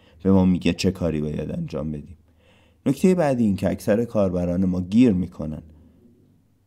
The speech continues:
ما برنامه نویسا معمولاً یه قدم میایم عقب، اطراف رو به دنبال راه حل می‌گردیم، اما کاربرا معمولاً به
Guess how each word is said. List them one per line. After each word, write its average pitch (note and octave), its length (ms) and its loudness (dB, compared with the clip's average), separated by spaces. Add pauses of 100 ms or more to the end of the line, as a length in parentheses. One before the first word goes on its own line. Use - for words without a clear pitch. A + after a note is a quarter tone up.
(140)
ما A2 240 6
برنامه B2+ 360 -2
نویسا A#2 380 -2
معمولاً F2+ 380 -2
یه F2+ 140 -2
قدم F2 340 -2
میایم E2+ 380 -4
عقب، F#2 400 -4 (920)
اطراف A#2+ 460 -2
رو C3+ 80 0
به A#2+ 120 -4 (140)
دنبال F#2+ 360 4
راه F#2+ 240 -2
حل E2 320 -6
می‌گردیم، - 540 -4 (320)
اما A2 180 6
کاربرا F2+ 500 0
معمولاً F2 500 0
به E2 220 -2